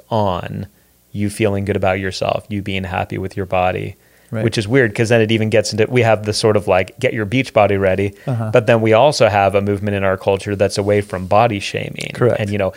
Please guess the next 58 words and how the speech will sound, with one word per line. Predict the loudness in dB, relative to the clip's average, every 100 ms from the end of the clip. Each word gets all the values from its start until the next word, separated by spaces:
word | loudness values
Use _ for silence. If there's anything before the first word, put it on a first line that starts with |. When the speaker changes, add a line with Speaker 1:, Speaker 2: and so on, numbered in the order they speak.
| -10 -2
Speaker 1:
hey, | -2 2
all | 4 4
sizes | 6 4 4 2
are | 2
beautiful. | 2 2 2 2 2 2 -4 -20 _
So | 2 4
we, | 6 4 2 -2 -4
you | 2
know, | 6 6
as | 6 4
we | 6
often | 4 4 2
do | 4 4 2
in | 2
the | 4
United | 4 4 2
States, | 2 2
we're | 2 0
trying | 2 2
to | 4
do |
both. | 6 6 6
Speaker 2:
Yeah, | 4 4 6
we | 6
Speaker 1:
We're | 6
Speaker 2:
are. | 6
Speaker 1:
trying, | 4 2
Speaker 2:
It's | 4
Speaker 1:
we're | 4
Speaker 2:
so |
Speaker 1:
trying | 4 4
to | 6
play | 6 6
Speaker 2:
confusing. | 8
Speaker 1:
both | 6 6
extremes, | 4 4 2 4 4 4
where | 4 4
on | 6
the | 4
one | 4 4 4
hand, | 2 2 2 0 -14 -6 0
we |
have | 4 4
an | 4
unattainable | 4 4 2 2 2 2
beauty | 0 0
standard | 0 0 0 2 0
that | -2
many | -4 -4
people | -2 -2
say, | 2 2
and | 4
on | 2
the | 4
other | 6 4
hand, | 4 2 0 -4 -12 -4
we | 0 4
have | 4 4 4 0